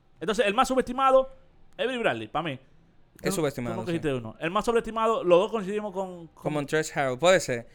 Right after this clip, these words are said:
Speaker 2: Tengo que pensarlo bien porque tendría que ver todos los cambios, pero yo sí me encuentro el de Montrezl sobreestimado. Es una gran noticia
Speaker 1: En
Speaker 2: Porque es el
Speaker 1: tabloides.
Speaker 2: sexto hombre y, coño, era un-, una parte esencial de los Clippers. Pero es sobreestimado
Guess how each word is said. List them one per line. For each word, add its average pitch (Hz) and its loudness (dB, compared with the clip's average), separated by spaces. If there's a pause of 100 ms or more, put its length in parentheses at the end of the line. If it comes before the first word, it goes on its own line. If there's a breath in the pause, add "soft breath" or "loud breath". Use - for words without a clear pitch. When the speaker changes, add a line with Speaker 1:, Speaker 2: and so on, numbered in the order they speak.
(200 soft breath)
Speaker 2:
Tengo 240 8
que 320 2
pensarlo 254 6
bien 175 6
porque 165 0
tendría 170 4
que 233 4
ver 233 6
todos 233 4
los 226 2
cambios, 139 2 (280 soft breath)
pero 170 4
yo 190 6
sí 226 0
me 220 0
encuentro 196 2
el 180 2
de 175 2
Montrezl 160 0 (260)
sobreestimado. 123 -6 (480 soft breath)
Es 240 6
una 196 4
gran 208 4
noticia 180 -4 (680)
Speaker 1:
En 147 -6
Speaker 2:
Porque 175 8
es 190 10
el - 12
Speaker 1:
tabloides. 202 6
Speaker 2:
sexto 202 2
hombre 165 4 (320 soft breath)
y, 185 2 (100)
coño, 175 4
era 160 6
un-, 170 -2
una 165 0
parte 170 4
esencial 156 0
de 156 2
los 147 0
Clippers. 117 -6 (600)
Pero 170 6
es 190 4
sobreestimado 190 4